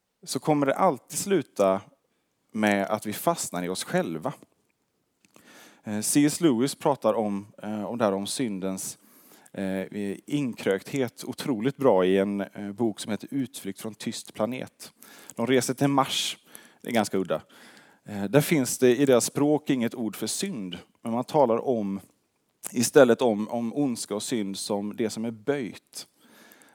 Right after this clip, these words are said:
Eh, och, eh, det gör synden med oss, böjer oss. Eh, böjer oss inför,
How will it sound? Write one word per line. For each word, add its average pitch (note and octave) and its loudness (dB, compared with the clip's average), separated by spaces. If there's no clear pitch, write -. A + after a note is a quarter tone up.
Eh, G2 -6
och, A#2 4
eh, - 0
det F3 8
gör B2+ 4
synden G2+ -2
med F#2+ -2
oss, F2+ -6
böjer G2+ 0
oss. - -6
Eh, G2+ -2
böjer D#3+ 4
oss E3 2
inför, C3+ 4